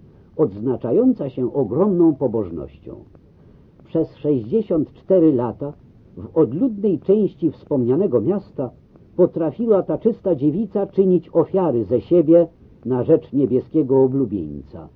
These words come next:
i strzegła cnoty niepokalanej więcej, niż ludzka pozwala na to ułomność. Przez cały ten okres nigdy nie walczyła z ostrym zimnem przy pomocy rozpalonego ogniska,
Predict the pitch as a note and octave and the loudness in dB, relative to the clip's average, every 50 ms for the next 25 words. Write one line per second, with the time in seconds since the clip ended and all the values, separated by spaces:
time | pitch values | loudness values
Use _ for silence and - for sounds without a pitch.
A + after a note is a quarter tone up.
0 | _ _ - - - - _ - F#3 G3 F#3+ E3 - - - - - - A#3+ C4 | _ _ -20 -20 -20 -20 _ -6 -2 -2 -2 -2 -4 -10 -18 -20 -8 -4 -2 -2
1 | B3+ A3 A#3 A3+ G#3+ F#3 - - - C3+ D#3+ G3 G#3 - - E3 D#3 D#3 - - | -2 0 -2 -2 -2 -4 -8 -8 0 4 4 4 4 4 2 4 4 4 4 2
2 | D#3 - - C#3 - E3+ F#3+ F3+ D3+ B2 G#2 F#2 D3+ G#3+ B3+ B3+ A3+ - - D3+ | 0 -2 -2 -2 0 2 2 4 4 2 0 0 0 2 2 2 0 0 0 -2
3 | B2 A2+ A2 - - - - - - - A3+ C4 A3 A#2+ G#2 C3 E3 F#3 F3 - | -2 -2 -4 -8 -12 -20 -20 -14 -4 0 2 2 2 2 4 4 4 4 4 2
4 | - - F3 E3+ - B2+ G#2+ F2 F2 F#2 G2 G#2 A2 A#2+ B2 B2 - D#3+ D3+ - | -4 -6 -6 -4 -2 -4 -4 -4 -6 -8 -6 -4 -4 -4 -4 -4 -4 -4 -4 -2
5 | E3 E3 D#3 D3 A2+ D#2 C2+ B1 - - _ _ - - _ _ _ _ - - | -2 -2 -2 -2 -4 -6 -10 -14 -16 -20 _ _ -20 -20 _ _ _ _ -20 -20
6 | - _ _ - _ - - - _ - D#3+ C#3+ - - - - F3+ G3+ A3 G#3 | -20 _ _ -20 _ -20 -20 -20 _ -4 -2 -2 -2 -6 -6 -2 0 2 4 4
7 | G3+ G3+ G3 F#3+ F3+ E3 - F#3 G3+ G3 - - F#3 G3+ G3+ - - - A2 D3 | 4 4 4 2 2 2 2 2 0 2 0 -2 -2 -2 -2 -4 -8 -6 -2 0
8 | A3+ C4 A3+ A3 G3+ B3 A#3 A3+ G#3 F3 F#3+ F3+ D#3+ C#3+ - A3+ A#3 A3+ G#3 F#3 | 0 0 0 0 -2 0 2 2 2 4 4 4 2 2 0 0 2 2 2 2
9 | B2+ - - G3+ G3 - - F#3 G#3 G3 D#3+ A2+ G#2+ D#3 D3+ C3 C3 B2+ C#3+ D#3+ | 0 0 0 0 0 0 -2 -2 0 0 0 0 2 2 2 2 2 2 0 0
10 | F3+ E3 - - F#3+ F3+ - D#3+ D3 D#3+ E3+ E3 - E3 D#3+ E3 E3 - - D#3+ | 0 -2 0 0 0 2 2 2 2 2 2 2 2 2 2 2 2 -2 0 2
11 | D#3+ E3+ F3+ F#3 F3 F#3 F#3+ F#3+ F3+ D3 C3+ C#3+ A#2+ - - - - - - - | 4 4 4 6 6 6 6 4 4 2 0 -2 -4 -4 -6 -12 -20 -20 -20 -20